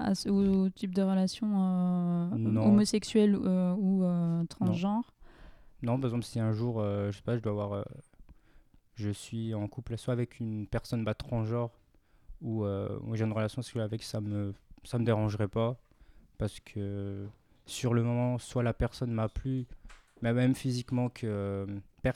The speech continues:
Speaker 2: euh, comment dire, la personne elle-même me plaît, bah,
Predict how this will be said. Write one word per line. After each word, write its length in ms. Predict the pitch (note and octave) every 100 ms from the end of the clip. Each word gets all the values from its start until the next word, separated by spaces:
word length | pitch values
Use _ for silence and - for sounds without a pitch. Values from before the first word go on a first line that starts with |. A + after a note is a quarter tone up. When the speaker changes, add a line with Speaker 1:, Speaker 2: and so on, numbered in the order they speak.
| -
Speaker 2:
euh, 540 | B2 A2 G#2 G2+ G2+ G2 - _ _ _ - - _
comment 120 | - G#2
dire, 140 | A#2 -
la 80 | B2
personne 400 | - B2+ - B2+
elle-même 260 | A#2 A#2 A2+
me 120 | G#2+
plaît, 240 | - B2 C3
bah, 320 | G#2+ G#2